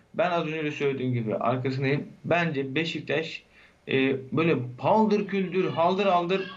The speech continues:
bir maç oynamayacak. Temkinli, bekleyerek, merkezde özellikle bekleyerek, hızlı kaptığı toplarla hızlı atağa kalkmaya çalışacak bir Beşiktaş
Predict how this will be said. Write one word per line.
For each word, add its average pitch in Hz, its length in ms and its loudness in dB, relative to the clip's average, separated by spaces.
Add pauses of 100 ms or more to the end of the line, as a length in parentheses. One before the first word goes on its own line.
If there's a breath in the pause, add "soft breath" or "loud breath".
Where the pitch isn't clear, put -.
(120)
bir 185 100 2
maç 180 280 0
oynamayacak. 127 640 0
Temkinli, 180 680 0 (500 loud breath)
bekleyerek, 175 880 0
merkezde 135 680 0
özellikle 120 640 0
bekleyerek, 131 720 2 (920 loud breath)
hızlı 170 680 2
kaptığı 151 400 0
toplarla 170 400 0
hızlı 175 480 0
atağa 160 420 0
kalkmaya 165 420 -2
çalışacak 151 640 -4
bir 143 200 -2
Beşiktaş 147 400 0